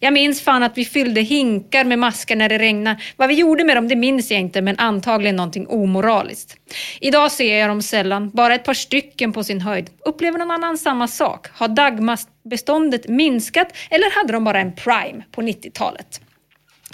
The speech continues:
Dophuvudsak skriver, "Jag har aldrig tänkt på det tidigare, men du har fan rätt. Trottoaren kunde ju fullständigt krylla av mask när man gick till skolan en regnig morgon. Jag har inte sett det på väldigt många år."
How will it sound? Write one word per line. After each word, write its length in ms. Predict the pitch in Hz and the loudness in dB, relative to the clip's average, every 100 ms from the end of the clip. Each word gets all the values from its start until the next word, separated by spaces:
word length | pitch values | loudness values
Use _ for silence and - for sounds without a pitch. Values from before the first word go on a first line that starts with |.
| - - - | -16 -14 -10
Dophuvudsak 1120 | 240 202 320 247 - 254 220 214 - 254 247 | -4 4 4 4 0 -2 0 -2 2 2 2
skriver, 480 | - 226 226 214 214 | -2 -4 -2 0 0
"Jag 120 | 208 | 0
har 80 | 233 | 2
aldrig 180 | 320 277 | 0 0
tänkt 300 | 277 311 320 | 0 0 -2
på 80 | 233 | -4
det 80 | 208 | -4
tidigare, 280 | 220 196 | -2 0
men 160 | 196 214 | 0 0
du 100 | 294 208 | -2 -2
har 140 | 202 | -4
fan 440 | - - 247 202 214 | -4 -2 -2 0 -4
rätt. 540 | - 285 330 - - - - | -4 -4 -4 -10 -20 -20 -16
Trottoaren 640 | - 320 330 285 226 247 330 | 0 0 4 4 4 2 0
kunde 260 | 330 277 | 0 0
ju 80 | 262 | -2
fullständigt 920 | 269 - 381 294 190 - 208 190 190 - | -4 -4 -2 0 -4 -4 -2 -2 -6 -12
krylla 800 | - 233 285 370 247 190 320 370 | -4 -2 2 2 2 0 0 2
av 280 | 233 202 | 0 0
mask 360 | 180 180 180 - | -2 -6 -8 -6
när 100 | 226 | -2
man 140 | 208 | 0
gick 160 | 202 196 | 0 -2
till 120 | 233 | -8
skolan 460 | 214 247 196 190 180 | -4 -2 0 0 -2
en 120 | 220 | -2
regnig 380 | 214 214 185 190 | 0 0 0 -2
morgon. 320 | 196 202 202 - - - | -2 -2 -4 -6 -16 -8
Jag 80 | - | -2
har 40 | |
inte 140 | 262 254 | 0 0
sett 220 | 226 208 | -2 -4
det 100 | 208 | -10
på 160 | - 196 | -6 -6
väldigt 520 | 190 220 190 220 226 | 0 0 2 -2 -4
många 280 | 190 180 185 | -4 -4 -4
år." 240 | 233 - | -6 -8